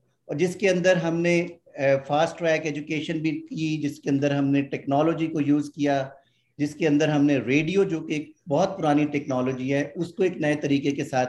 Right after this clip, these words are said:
लेके आए, student learning outcome based lessons तैयार किए। तो मैं ये समझता हूँ कि ये तीन साल का जो अरसा था, इसने हमारा faith restore किया इस मुल्क के अंदर, इस society के अंदर।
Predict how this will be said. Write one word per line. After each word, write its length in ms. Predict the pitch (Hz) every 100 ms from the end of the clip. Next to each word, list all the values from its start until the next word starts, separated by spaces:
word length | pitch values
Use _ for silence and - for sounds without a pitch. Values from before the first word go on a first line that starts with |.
| 131
लेके 260 | 127 127
आए, 120 | 135
student 420 | 131 - 139 143 131
learning 340 | 135 131 139
outcome 460 | 131 131 - 143 123
based 360 | 127 135 139 - _ _ _ _ 117
lessons 500 | 120 151 156 180 175
तैयार 400 | 160 139 131 131
किए। 520 | - 123 123 120 - _ _ _ -
तो 260 | 196 196 170
मैं 140 | 170
ये 100 | 214
समझता 420 | 208 202 185 180
हूँ 180 | 185 196
कि 80 | 196
ये 120 | 185
तीन 500 | 180 - 196 196 214
साल 340 | 208 175 151 160
का 160 | 160
जो 140 | 156 143
अरसा 300 | 135 - 151
था, 320 | 143 143 156
इसने 320 | - - 208
हमारा 400 | 185 170 151 156
faith 480 | 156 - 147 180 202
restore 500 | 180 175 - 170 170
किया 180 | 170 175
इस 200 | 170 -
मुल्क 260 | 160 170 165
के 60 |
अंदर, 380 | 175 165 180 185
इस 320 | 165 - - -
society 460 | 143 143 151 170
के 120 | 175
अंदर। 420 | 175 165 180 180